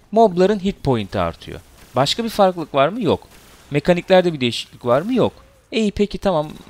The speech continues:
madem böyle çok fazla yapmama gerek olmaz herhalde. Çünkü loot düşer. Düşmez abi. Loot falan düşmüyor. Oyunun en büyük problemlerinden biri bu. E, hikaye bittikten sonra, level yirmi olduktan sonra oyun tümüyle loot temelli. Neden?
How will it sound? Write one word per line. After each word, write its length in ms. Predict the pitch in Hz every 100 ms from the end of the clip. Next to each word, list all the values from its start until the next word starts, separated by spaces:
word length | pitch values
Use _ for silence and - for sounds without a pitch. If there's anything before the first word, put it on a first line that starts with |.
| -
madem 460 | 160 165 135 117 107
böyle 420 | 110 151 170 -
çok 220 | - 170
fazla 280 | 170 156 151
yapmama 300 | 139 147 151
gerek 300 | 147 147 151
olmaz 300 | 143 139 110
herhalde. 240 | 98 127
Çünkü 380 | - 143 160 139
loot 220 | 143 -
düşer. 360 | - - 92 101
Düşmez 400 | 117 - 110 95
abi. 320 | 80 80 110
Loot 220 | 156 -
falan 380 | - 120 135 101
düşmüyor. 460 | 127 - 85 71 - _ _ _ _ _
Oyunun 240 | 123 139 190
en 160 | 220
büyük 160 | 165 -
problemlerinden 840 | 135 117 110 98 90 85 82 78 76
biri 220 | 78 82
bu. 200 | 170 240 _ _ _ _ _
E, 60 | 123
hikaye 600 | 123 131 - 185 185 180
bittikten 540 | 160 - 170 - 175 175
sonra, 600 | - 120 101 101 147 196 110
level 380 | 135 160 123
yirmi 380 | 104 95 107 165
olduktan 600 | 208 156 107 - 110 98
sonra 520 | - 104 98 123 165 - -
oyun 340 | 170 170 110 - -
tümüyle 520 | 220 202 190 190 143
loot 280 | 147 139 -
temelli. 460 | 95 87 80 73 - _ _ _ _
Neden? 460 | 220 262 147 160